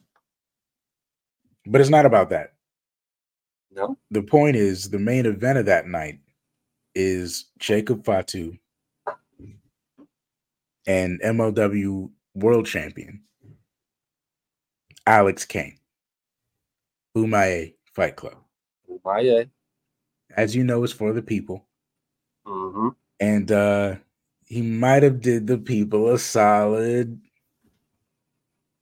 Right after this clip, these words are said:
Speaker 1: And we may be interviewing Alex Kane, the M L W World Champion, ahead of Fightland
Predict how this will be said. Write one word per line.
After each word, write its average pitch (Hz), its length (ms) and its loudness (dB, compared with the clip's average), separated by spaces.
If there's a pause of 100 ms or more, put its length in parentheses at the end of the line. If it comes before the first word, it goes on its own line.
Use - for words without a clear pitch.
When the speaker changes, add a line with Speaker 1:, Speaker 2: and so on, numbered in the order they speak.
(640)
Speaker 1:
And 110 840 -4
we 104 440 -2
may 117 760 -2 (1200)
be 123 180 0
interviewing 110 960 -2 (800)
Alex 120 480 2
Kane, 139 480 -2
the 107 200 -4
M 120 160 -2
L 113 140 0
W 110 640 -2
World 107 560 -2
Champion, 98 720 -8 (1040)
ahead 113 440 0
of 117 240 -2
Fightland 95 800 -2